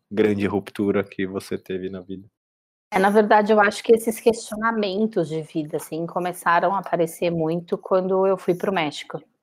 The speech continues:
Speaker 2: É, essa foi a primeira viagem que eu fiz eu mesma, com a minha grana, tipo, depois de adulta, que eu juntei dinheiro e fui. Na verdade, eu entrei no, <laughs> num buraco financeiro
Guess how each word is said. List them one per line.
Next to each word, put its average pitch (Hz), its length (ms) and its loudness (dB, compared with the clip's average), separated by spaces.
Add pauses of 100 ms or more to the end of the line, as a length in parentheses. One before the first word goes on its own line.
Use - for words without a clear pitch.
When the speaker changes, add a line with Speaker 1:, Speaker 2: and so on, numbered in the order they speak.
(920)
Speaker 2:
É, 156 380 -4
essa 156 220 -4
foi 170 180 6
a 165 60 8
primeira 170 440 4
viagem 160 560 4
que 175 240 -4
eu 165 160 2
fiz 165 360 0
eu 165 140 6
mesma, 175 600 2
com - 100 -2
a 151 60 6
minha 156 240 2
grana, 156 600 2
tipo, 165 280 -4
depois 156 300 0
de 156 60 4
adulta, 151 500 0
que - 120 -2
eu 156 80 6
juntei 156 340 0
dinheiro 147 420 2
e 147 40 0
fui. 147 380 0 (640)
Na 127 80 -6
verdade, 143 440 -2
eu 139 120 4
entrei 143 420 2
no, 147 140 -2 (500)
<laughs> - 540 -2
num 180 120 0
buraco 165 380 4
financeiro 156 880 2